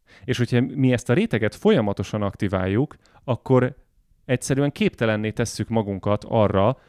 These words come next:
hogy, ö, a háborúhoz szükséges parancsokat végrehajtsuk. És szerintem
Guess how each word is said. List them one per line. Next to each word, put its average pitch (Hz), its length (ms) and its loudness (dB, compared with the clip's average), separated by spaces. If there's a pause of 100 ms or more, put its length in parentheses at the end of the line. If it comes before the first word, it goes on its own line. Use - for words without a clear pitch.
(140)
hogy, 117 340 4
ö, 117 180 4 (240)
a 117 120 -2
háborúhoz 123 760 4
szükséges 107 640 -4
parancsokat 113 760 -2 (120)
végrehajtsuk. 104 880 -4 (540)
És 117 120 -2
szerintem 135 440 2